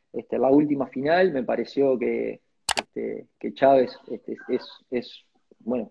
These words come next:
es un jugador con muchísimas condiciones. Este, y, y bueno, Merlo es un extranjero que se ha ganado también el, el cariño de la gente y,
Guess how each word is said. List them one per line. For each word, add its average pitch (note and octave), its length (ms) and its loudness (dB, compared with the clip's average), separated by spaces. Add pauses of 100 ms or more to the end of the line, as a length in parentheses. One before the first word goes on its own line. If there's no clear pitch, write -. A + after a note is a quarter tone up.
es - 140 -10
un B2 80 -6
jugador B2 400 4
con A#2+ 180 -2
muchísimas B2 520 -6
condiciones. D3 600 0 (680)
Este, A2+ 760 -6 (100)
y, A2+ 580 -6 (100)
y A#2+ 100 0
bueno, C3 220 6
Merlo C#3 300 6
es D3 100 0
un B2+ 60 -4
extranjero C3 440 2
que C3 100 0
se - 100 0
ha C3 60 6
ganado B2+ 380 4
también B2 340 -2
el, A#2 260 -2 (400)
el A#2+ 120 -2
cariño B2+ 360 0
de B2 60 4
la B2 100 2
gente C#3+ 480 2
y, A#2+ 260 4